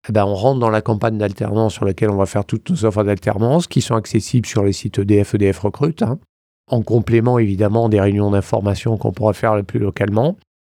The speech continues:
Et puis après, il y a un accès direct pour des, des jeunes qui sont diplômés, sachant que j'ai, bon, j'ai, j'évoque les diplômes, mais la conscience qu'on a aussi, c'est que on, on n'arrivera pas à relever cet enjeu avec les modes de recrutement classiques.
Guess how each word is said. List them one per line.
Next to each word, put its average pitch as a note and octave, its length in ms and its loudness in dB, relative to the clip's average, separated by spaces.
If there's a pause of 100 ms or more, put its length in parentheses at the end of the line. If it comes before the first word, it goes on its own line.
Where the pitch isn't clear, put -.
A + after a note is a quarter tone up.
(100)
Et B2 80 -2
puis - 180 -4
après, D3 240 -2
il D#3 40 0
y C#3+ 80 2
a A#2+ 40 2
un A2+ 80 -2
accès A2+ 280 0
direct A2 380 2
pour G#2 140 -2
des, F#2+ 220 4
des G#2 120 4
jeunes B2 220 4
qui A2+ 140 -6
sont G#2+ 160 -2
diplômés, A2+ 480 2 (560)
sachant D#3+ 400 0
que B2+ 160 2
j'ai, A2 180 -2 (200)
bon, G#2+ 180 0
j'ai, G#2 200 -4
j'évoque A2+ 300 0
les B2 100 -2
diplômes, C#3 380 2
mais A2 200 0 (380)
la B2+ 140 2
conscience D3+ 520 0
qu'on B2 200 -4
a A2 80 2
aussi, C3+ 440 2
c'est C3+ 240 -2
que G3 340 0 (560)
on, A#2 260 2
on B2 80 0
n'arrivera A#2+ 420 0
pas D3+ 180 2
à - 20 2
relever A#2+ 320 4
cet - 240 -2
enjeu C3 600 0
avec B2 400 -2
les C3 100 2
modes C3 200 0
de B2 80 0
recrutement B2 540 0
classiques. - 640 -6